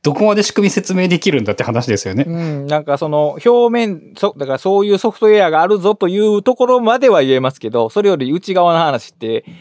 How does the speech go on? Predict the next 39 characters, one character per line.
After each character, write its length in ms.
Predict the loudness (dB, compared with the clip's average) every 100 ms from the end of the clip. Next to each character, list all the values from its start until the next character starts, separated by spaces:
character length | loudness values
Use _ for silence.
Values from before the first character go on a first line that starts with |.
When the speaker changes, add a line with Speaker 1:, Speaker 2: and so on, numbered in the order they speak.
| _ -8
Speaker 2:
全 120 | -4
然 140 | 0
わ 160 | 0 0
か 140 | 0
ら 120 | 0
な 140 | -2 -8
い 60 |
と。 160 | -16 -20 _ -4
で、 240 | 0 -2 _ _ _ _
え 600 | -4 0 2 2 2 -2 -4
ー、 60 |
こ 140 | -4 0
の 200 | 2 2
世 140 | 0
界 220 | 0 0
に 100 | -2
あ 80 | -4
る 100 | -4
技 120 | -8
術、 260 | -10 -10 -8
テ 80 | -8
ク 100 | -4
ノ 140 | -4
ロ 100 | -4
ジ 140 | -6 -10
ー、 20 |
制 260 | 0 0 2
度 120 | -2
に 120 | -6
つ 140 | -10 -12
い 80 |
て、 400 | -4 -2 -2 -4 -8
え 60 | -4 -4 -4
ー、 20 |
そ-、 140 | -8
全 300 | -10 -4 -2
て 100 | -2
の 60 | -4
人 180 | -6